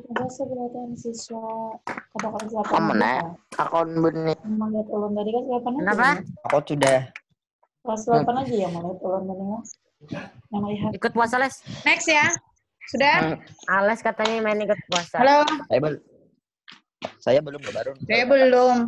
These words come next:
Speaker 1: Gio, sudah ndak?
Speaker 4: Eh, eh, hanya L P J G.
Speaker 1: Oke. I waiting you.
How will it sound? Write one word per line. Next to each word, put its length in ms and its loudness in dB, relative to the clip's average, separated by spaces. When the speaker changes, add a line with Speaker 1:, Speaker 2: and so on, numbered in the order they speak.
Speaker 1:
Gio, 320 4
sudah 260 2
ndak? 240 2
Speaker 4:
Eh, 360 2
eh, 160 4
hanya 360 2
L 200 4
P 160 -2
J 160 2
G. 120 0
Speaker 1:
Oke. 360 0
I 280 2
waiting 600 2
you. 640 4